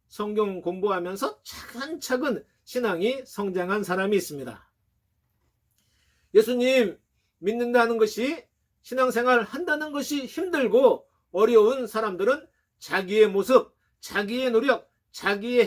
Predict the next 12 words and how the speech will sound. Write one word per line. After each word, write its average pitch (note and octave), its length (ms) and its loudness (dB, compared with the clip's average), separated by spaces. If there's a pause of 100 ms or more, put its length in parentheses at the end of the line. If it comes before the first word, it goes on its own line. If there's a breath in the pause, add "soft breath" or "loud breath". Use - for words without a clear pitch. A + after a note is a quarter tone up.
행실을 C4 600 -2 (320)
드러내려고 G3 1000 2
하다 F#3 260 -4
보니 F#3+ 400 -4 (260)
스스로 C#4+ 440 -4
지쳐서 G#3+ 640 2 (240)
주님의 G3+ 480 -2
은혜를 E3+ 640 2
느끼지 G#3 680 -6
못하기 F3 600 -8
때문입니다. D#3 720 -6 (1600)
더욱이 C#4 640 4